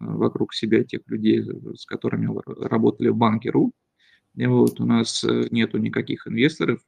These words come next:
нам с-, от нас никто ничего не требует, никаких К П Иов нету, никаких планов там по выручке, прибыли тоже нету, мы просто работаем на удовольствие для себя. Вот, и хочется,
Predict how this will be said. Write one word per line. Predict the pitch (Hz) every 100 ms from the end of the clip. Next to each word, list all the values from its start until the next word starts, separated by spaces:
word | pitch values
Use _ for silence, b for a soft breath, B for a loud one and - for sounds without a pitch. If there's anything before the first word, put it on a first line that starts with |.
| 104
нам | 104 110 110 107 107 107
с-, | - -
от | 120 110 - -
нас | 113 117 -
никто | 113 110 -
ничего | 110 110 - - 107
не | 107
требует, | 127 139 127 110 -
никаких | 110 110 101 110
К | _ -
П | - 113 113
Иов | 107 113
нету, | 120 131 117
никаких | 107 - _ _
планов | 110 107 107
там | - _ -
по | 110 - _ _ _
выручке, | 131 127 - -
прибыли | 110 120 120 110 107
тоже | 104 117 107 104
нету, | 120 151 110
мы | 110 107 _
просто | _ 120 - 113 110 - -
работаем | 107 113 117 - 113 120
на | - 110 - _
удовольствие | 117 147 - - 113
для | - 117
себя. | - 123 110 110 _ _ _ _ _ -
Вот, | 113 117 113 113 _
и | 117 117 117 113 113 110 107 107 117 _
хочется, | 120 135 -